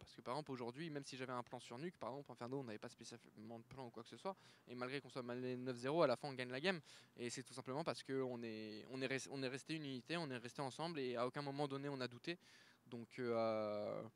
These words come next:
donc voilà quoi, le, tout simplement, euh, garder vraiment ce, ce, cette philosophie et, euh, et, et cette force, euh, que on a réussi à, à développer aujourd'hui contre French Frogs,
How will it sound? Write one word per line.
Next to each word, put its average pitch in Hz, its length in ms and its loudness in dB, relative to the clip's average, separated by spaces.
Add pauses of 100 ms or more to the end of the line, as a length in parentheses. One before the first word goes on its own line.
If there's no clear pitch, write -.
(300)
donc 127 200 -4
voilà 120 220 8
quoi, 101 180 -2
le, 113 440 -6
tout 127 100 -10
simplement, 131 560 0
euh, 120 100 -2
garder 139 320 4
vraiment 139 300 0
ce, 127 320 -4
ce, 127 280 -8
cette 127 220 -6
philosophie 143 800 -2
et, 127 200 2
euh, 123 200 0 (340)
et, 127 280 0
et - 20 2
cette - 200 0
force, - 520 2 (280)
euh, 127 260 -10 (320)
que 120 180 -4
on 127 220 -2
a 127 80 8
réussi 131 320 2
à, 123 160 8
à 135 100 4
développer 135 540 0
aujourd'hui 131 340 -2
contre 127 240 -6
French 120 220 -4
Frogs, 113 180 -10